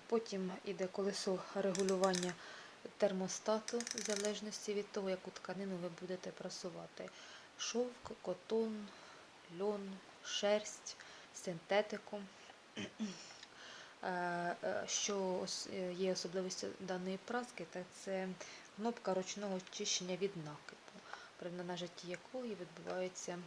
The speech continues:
саме ця функція. Е, далі, е, іде, е, індикатор нагріву. Е, спочатку вмикаються обидві кнопки, а це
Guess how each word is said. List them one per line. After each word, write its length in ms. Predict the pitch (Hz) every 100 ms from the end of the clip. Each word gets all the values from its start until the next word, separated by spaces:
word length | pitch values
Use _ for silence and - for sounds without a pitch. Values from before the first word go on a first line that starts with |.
| - - - - 196 -
саме 340 | - 175 175 -
ця 140 | 185
функція. 680 | - - 165 151 - 180 180 185 - - - - - -
Е, 180 | 180 180 165
далі, 500 | 208 196 190 180 175 170 - - - - - - 202
е, 160 | 185 -
іде, 520 | 175 165 185 180 180 175 175 - - - - - - - -
е, 40 | 185 170 170 170 175
індикатор 680 | - 185 185 - 175 175 175
нагріву. 560 | 175 175 190 214 233 247 247 - 214
Е, 180 | 190 175
спочатку 440 | 170 196 190 - 180
вмикаються 560 | 180 175 175 170 -
обидві 420 | 175 160 170 190
кнопки, 520 | 226 247 262 - - 240 - - - - -
а 60 | 180
це 180 | - 240